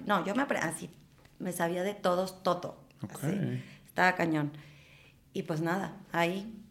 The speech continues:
Speaker 1: ahí me encontré y ahí estuve casi tres años, creo. Y
Speaker 2: Y
Speaker 1: ahí fue donde me hice, en esa castinera.
Speaker 2: Qué chido,
Speaker 1: Y más
Speaker 2: oye,
Speaker 1: casting.
Speaker 2: no sabía esa historia.
Speaker 1: Ujú.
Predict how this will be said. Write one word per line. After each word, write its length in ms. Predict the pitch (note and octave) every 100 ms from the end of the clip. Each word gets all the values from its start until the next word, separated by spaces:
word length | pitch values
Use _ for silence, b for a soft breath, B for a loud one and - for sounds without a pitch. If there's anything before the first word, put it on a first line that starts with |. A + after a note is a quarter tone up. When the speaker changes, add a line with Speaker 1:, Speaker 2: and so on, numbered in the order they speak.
| - -
Speaker 1:
ahí 320 | F3+ F3 F#3+
me 120 | G#3+
encontré 680 | A3 G3+ F3+ F3 F3+ A3 A3+
y 100 | F3
ahí 160 | E3
estuve 800 | E3+ E3+ F3+ F3+ F3+ F3+ F#3 F#3 -
casi 220 | E3+ -
tres 220 | - E3
años, 380 | D#3+ D#3+ D3+ - -
creo. 240 | D#3 D3 - - b b b b b
Y 80 | -
Speaker 2:
Y 60 | A2
Speaker 1:
ahí 220 | - -
fue 120 | F3+
donde 220 | F#3 F3
me 120 | D#3 D3
hice, 300 | D#3 - - -
en 160 | -
esa 180 | D#3+ D#3+
castinera. 460 | D3 - - - - - - - -
Speaker 2:
Qué 140 | A2+ -
chido, 480 | - B2 D3+ C#3 A#2
Speaker 1:
Y 100 | G#2+
más 120 | A#2
Speaker 2:
oye, 80 | B2+
Speaker 1:
casting. 300 | D3+ D3 D3 - -
Speaker 2:
no 240 | G2+ G2+
sabía 400 | G2+ A2+ A2 A2+
esa 220 | A2+ A2+ A2
historia. 400 | - F#3+ - -
Speaker 1:
Ujú. 340 | F3 F3+